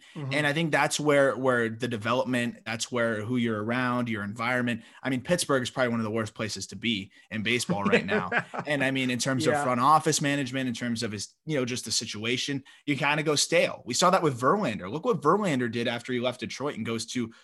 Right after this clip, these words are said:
Speaker 2: Houston. He d-, he didn't do anything different. You know, maybe he made some small mechanical adjustments 'cause the Astros were really good at unlocking stuff in their pitchers. But, you know, I, I really agree with that whole narrative type of thing, especially with prospects,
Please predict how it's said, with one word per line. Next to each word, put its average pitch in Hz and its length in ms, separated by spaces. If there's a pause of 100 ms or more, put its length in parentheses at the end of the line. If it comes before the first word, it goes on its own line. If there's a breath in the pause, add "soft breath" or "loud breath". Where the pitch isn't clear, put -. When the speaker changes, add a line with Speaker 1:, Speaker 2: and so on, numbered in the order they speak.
(120)
Speaker 2:
Houston. 151 580
He 196 120
d-, 208 80
he 196 180
didn't 233 180
do 202 200
anything 143 340
different. 92 400 (260 soft breath)
You 117 80
know, 123 60
maybe 147 200
he 147 60
made 143 240
some 131 100
small 131 240
mechanical 123 460
adjustments 110 420
'cause - 120
the 110 80
Astros 110 420
were 107 80
really 101 220
good 107 180
at 104 60
unlocking 101 480
stuff 98 260
in 95 60
their 92 100
pitchers. 160 400
But, 120 160 (380 loud breath)
you 170 80
know, 139 160
I, 135 180
I 143 120
really 190 320
agree 127 340
with 143 160
that 123 180
whole 120 160
narrative 113 540
type 107 180
of 98 100
thing, 127 260
especially 143 560
with 143 100 (120)
prospects, 120 680